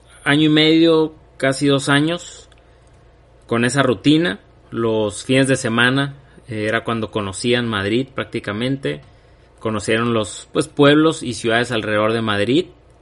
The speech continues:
Y alguna que otra vez fueron a Portugal con un amigo que prácticamente los, los invitaba, un buen amigo que hicieron por allá.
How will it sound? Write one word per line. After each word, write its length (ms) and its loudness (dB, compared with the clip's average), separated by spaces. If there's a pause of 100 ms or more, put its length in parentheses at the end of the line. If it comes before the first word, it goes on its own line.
(380)
Y 680 -2
alguna 380 -2
que 100 -4
otra 160 0
vez 160 -2
fueron 180 -2
a 100 -4
Portugal 680 -4
con 160 -10
un 100 -6
amigo 340 -4
que 80 -8
prácticamente 640 -8
los, 280 -10
los 180 -14
invitaba, 500 -4
un 140 -6
buen 160 -6
amigo 280 -6
que 100 -14
hicieron 240 -6
por 140 -4
allá. 300 -2